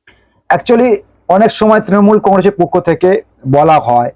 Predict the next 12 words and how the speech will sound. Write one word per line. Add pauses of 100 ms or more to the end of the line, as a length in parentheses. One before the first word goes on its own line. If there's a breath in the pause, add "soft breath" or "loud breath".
(220)
বা
এখনো
বলে
তৃণমূল
কংগ্রেস
যারা
লিডার
রয়েছে, (560)
মুসলিম
পাড়াতে
গিয়ে
বলে